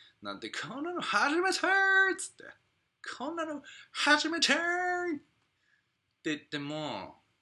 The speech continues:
あの、ね、あの、どこの県だかわからないですけど、そのお住まいの地域の夜空に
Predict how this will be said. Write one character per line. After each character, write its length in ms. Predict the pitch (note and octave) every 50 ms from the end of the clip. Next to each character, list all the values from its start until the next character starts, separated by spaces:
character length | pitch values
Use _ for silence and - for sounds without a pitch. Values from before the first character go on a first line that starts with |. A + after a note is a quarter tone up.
| _ _
あ 140 | - F#2+ F#2+
の、 600 | F#2 F#2 F2 F2 E2+ E2+ E2+ E2 E2+ E2 D#2+ - - _ _ _ _ _ G2+
ね、 260 | B2+ C#3+ C#3+ - _ _ _ _
あ 60 | -
の、 60 | E2+ E2 D#2+ D#2+ D#2 _ _ _ _ _ _ _ _ _
ど 100 | A2+ G2+
こ 160 | - F2+ F2
の 160 | F2 E2+ E2+
県 320 | - - A2+ G#2 F#2+ F#2 F2
だ 100 | F2 E2
か 120 | - D#2+
わ 120 | E2 F2 -
か 100 | A#2 A#2
ら 100 | B2 B2+
な 120 | A#2 G2
い 40 | E2+
で 80 | E2+
す 100 | F2 -
け 80 | _ -
ど、 100 | - -
そ 160 | - - -
の 120 | F2+ F2+ - F#2 G1+
お 80 | - -
住 180 | - - F#2+
ま 120 | F2+ E2 D#2+
い 40 | D#2
の 80 | D#2+
地 260 | E2 - - G#2 G#2+ G2
域 140 | - F#2
の 180 | E2+ E2+ E2 - _ _ - - - _ _
夜 160 | - A2+ A2
空 300 | G2+ G2+ F#2+ F2 E2+ D#2+ E2
に 220 | E2 D#2+ D#2+ -